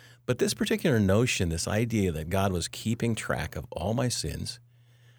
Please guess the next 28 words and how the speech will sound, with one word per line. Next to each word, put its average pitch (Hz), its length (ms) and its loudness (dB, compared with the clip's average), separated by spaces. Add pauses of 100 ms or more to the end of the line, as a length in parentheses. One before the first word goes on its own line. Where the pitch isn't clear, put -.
(220)
and 101 140 2
that 92 120 0
God's 104 260 2
entire 113 640 0
relationship 90 760 -2
with 80 240 -6
me 76 300 -6
was 87 180 -6
focused 113 520 0
on 87 180 0
my 107 240 0
sin, 78 420 -4 (840)
that 131 240 0
put - 160 0
me 180 80 4
in 131 60 4
a 104 40 2
state 113 240 2
of 110 80 0
paralysis. - 800 -2 (160)
And 92 120 0
I 135 80 0
carried 139 340 0
that 101 160 2
narrative 90 440 0
with 90 140 -2
me 87 160 0
for 78 280 -6